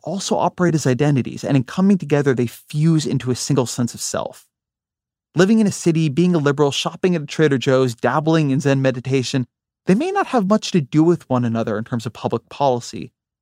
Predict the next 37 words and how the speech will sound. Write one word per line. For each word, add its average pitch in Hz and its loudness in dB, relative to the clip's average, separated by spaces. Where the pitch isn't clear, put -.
but 180 2
they 190 4
reinforce 175 0
a 131 -6
singular 143 2
mega 135 0
identity, - -10
and 120 -6
that 127 2
identity 127 0
is 113 -2
political, - -4
or 123 -4
at 120 -4
least 120 -6
easily 123 -2
politicized. - -8
In 170 2
two 214 4
thousand 233 4
and 147 2
four, - -2
the 127 -12
Club 131 -2
for - -8
Growth, 110 -2
a 113 -4
conservative 127 0
interest 117 -8
group 110 -6
that - -4
advocates 113 -4
for - -6
lower 120 0
taxes 120 -6
and 110 -2
deregulation, - -8